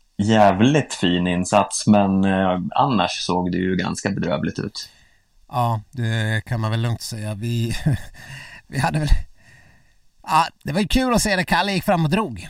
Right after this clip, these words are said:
Speaker 2: Då tänkte man att det här kommer aldrig hålla. <laughs> Det gjorde det inte heller mer än, ja, <laughs> en minut.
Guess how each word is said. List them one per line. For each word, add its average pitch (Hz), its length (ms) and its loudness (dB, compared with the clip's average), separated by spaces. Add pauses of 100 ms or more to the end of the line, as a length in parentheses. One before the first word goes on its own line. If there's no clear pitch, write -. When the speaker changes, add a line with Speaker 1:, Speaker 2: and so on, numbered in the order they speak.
(140)
Speaker 2:
Då 135 60 -16
tänkte 131 280 -10
man 135 120 -8
att - 220 -10 (200)
det - 60 -10
här 147 220 -6
kommer 156 280 -2
aldrig 131 240 2
hålla. 117 220 0 (720)
<laughs> - 380 -2
Det 139 260 -4
gjorde 143 180 -6
det 143 40 -4
inte 139 140 -4
heller 123 260 -2 (280)
mer 117 160 -4
än, 123 160 -2 (460)
ja, - 220 2 (1120)
<laughs> - 0 -
en 180 340 4
minut. 165 580 2